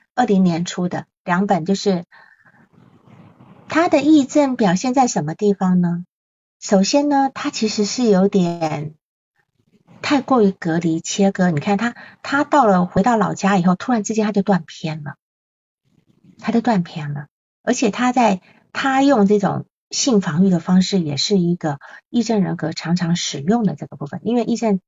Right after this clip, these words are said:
癔症是当年是弗洛伊德年代比较常去讨论的一个部分，他们会用，他们用的性防御是非常多的这个部分。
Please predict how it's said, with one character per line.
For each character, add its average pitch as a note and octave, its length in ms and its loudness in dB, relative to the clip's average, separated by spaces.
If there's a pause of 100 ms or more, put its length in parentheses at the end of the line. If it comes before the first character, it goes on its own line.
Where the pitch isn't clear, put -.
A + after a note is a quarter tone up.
(240)
癔 C4+ 140 -4
症 C4 180 0
是 A3+ 140 -2
当 B3+ 180 -2
年 F#3+ 120 4
是 G3 160 -2
弗 F3 120 -6
洛 G3+ 140 2
伊 G3+ 120 2
德 D#3+ 300 -6 (140)
年 D#3+ 320 -6
代 F3+ 180 0
比 D3+ 120 -12
较 E3+ 200 -2
常 D3 440 -6
去 F3 200 -6
讨 - 240 -12
论 A#3+ 220 -2
的 F#3 80 -2
一 - 20 -12
个 C#3+ 160 -12
部 D#3+ 240 -10
分， C#3 220 -10 (380)
他 A#3+ 140 -4
们 B3 120 -4
会 A#3+ 120 0
用， A3 200 0
他 A#3 120 -6
们 A#3+ 120 -2
用 A3 160 2
的 E3+ 80 4
性 G3+ 240 0
防 E3 260 -2
御 E3+ 60 0
是 E3 140 -12
非 G3 140 -4
常 D3 240 -6
多 D#3 200 -4
的 C#3 180 -12 (460)
这 F#3 120 -2
个 E3 100 -2
部 D#3 160 -4
分。 D3 260 -8